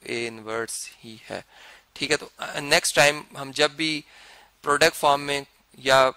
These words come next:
तीन मैट्रिसेस हों या चार मैट्रिसेस हों, मतलब, इसको हम अब, अ, बढ़ा भी सकते हैं, मतलब, फिर उनमें शर्त यह है कि तमाम के order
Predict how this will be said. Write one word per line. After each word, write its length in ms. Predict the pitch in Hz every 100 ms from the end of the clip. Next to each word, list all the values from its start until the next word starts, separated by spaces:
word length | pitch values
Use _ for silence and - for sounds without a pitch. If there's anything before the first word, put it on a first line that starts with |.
| _ _ _ _
तीन 380 | 160 165 175 -
मैट्रिसेस 480 | 151 139 - - 139
हों 200 | 139 135
या 140 | 135 131
चार 360 | - 139 143
मैट्रिसेस 420 | 143 135 135 135
हों, 140 | 127 127
मतलब, 200 | 123 131
इसको 200 | - 135
हम 140 | 131
अब, 160 | 127 - - _ -
अ, 140 | - - - - - -
बढ़ा 360 | 120 117 117
भी 120 | 131 147
सकते 280 | 139 -
हैं, 80 | 131
मतलब, 200 | 127 139 - _
फिर 180 | - 151
उनमें 160 | 147
शर्त 380 | 147 - 151 151
यह 140 | 143 139
है 80 |
कि 100 | 135
तमाम 420 | 127 139 139 147 147
के 100 | 139
order 360 | 127 127 135